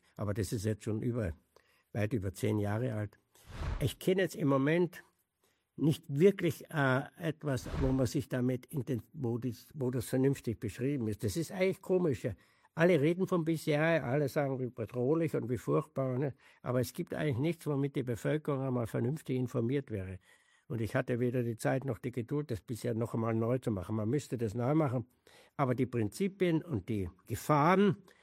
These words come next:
die sind beschrieben. Ich habe auch im Internet, kann man kostenlos, äh, äh, runterladen. Das heißt, äh, The Mind Reader. Da habe ich das,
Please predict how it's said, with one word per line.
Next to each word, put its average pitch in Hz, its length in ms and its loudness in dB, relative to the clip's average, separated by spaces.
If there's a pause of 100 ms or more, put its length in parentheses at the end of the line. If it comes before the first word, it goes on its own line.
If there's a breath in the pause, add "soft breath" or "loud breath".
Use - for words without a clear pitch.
(180 soft breath)
die 127 60 -6
sind 131 240 -4
beschrieben. 156 560 0
Ich - 160 -2
habe 123 180 0
auch 120 60 0
im 117 140 0
Internet, 165 500 0
kann 127 140 0
man 107 80 0
kostenlos, 143 760 -2 (680)
äh, - 20 -4
äh, 110 600 -2
runterladen. 147 800 2
Das 113 220 -4
heißt, 117 440 -4
äh, 101 280 -2 (320 soft breath)
The 110 60 0
Mind 120 360 8
Reader. 101 480 2 (140)
Da 120 140 0
habe 139 160 2
ich 123 100 -2
das, - 240 -2